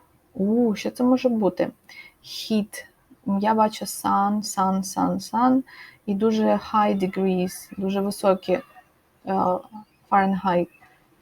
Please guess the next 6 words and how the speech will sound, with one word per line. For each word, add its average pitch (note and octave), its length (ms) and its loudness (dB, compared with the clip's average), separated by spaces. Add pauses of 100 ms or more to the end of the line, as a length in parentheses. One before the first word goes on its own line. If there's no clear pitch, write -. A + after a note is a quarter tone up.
Fahrenheit, G3 600 0 (440)
<laughs> - 460 -20
Fahrenheit, F#3+ 460 0 (340)
Fahrenheit G#3 500 2 (680)
degrees, G3+ 640 2 (200)
так? E4+ 260 4